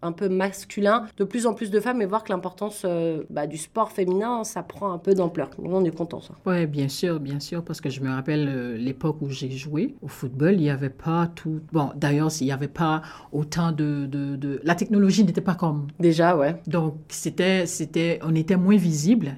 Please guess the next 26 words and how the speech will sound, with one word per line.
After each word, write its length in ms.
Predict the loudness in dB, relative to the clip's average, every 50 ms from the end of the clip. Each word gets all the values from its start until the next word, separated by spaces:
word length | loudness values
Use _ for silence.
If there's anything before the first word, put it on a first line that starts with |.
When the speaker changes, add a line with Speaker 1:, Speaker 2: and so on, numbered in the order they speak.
| -8 -8
Speaker 2:
Et 80 | -6 -6
pour 200 | -6 -4 -4 -2
l'instant, 380 | 0 0 -2 0 2 2 4 4
je 120 | 2 0
peux 120 | -4 -8
dire 240 | -6 -4 -4 -4 -4 -6
que 140 | -6 -8 -8
je 120 | -8 -10
suis 220 | -12 -12 -12 -14 -14
fière 420 | -14 -16 -6 -2 0 0 0 0
du 140 | -4 -6 -8
progrès 540 | -12 -12 -12 -14 -10 -6 -2 -2 0 0 -2
que 120 | -2 -6
j'ai 200 | -6 -4 -2 -2
vu 360 | -2 -2 -2 0 0 2 2 0
dans 120 | -2 -4
le 120 | -4 -4
milieu 300 | -4 -4 -4 -2 -2 -4
sportif, 560 | -4 -4 -8 -10 -12 -12 -6 2 4 4 4 4
puisque 160 | 0 -2 -2
moi, 200 | 0 2 2 2
j'ai 140 | 2 0 0
eu 80 | -2
la 140 | -2 -4 -4
chance 360 | -4 -4 -2 0 0 -2 -2 -4
de, 380 | -4 -4 -2 -2 -2 -4 -6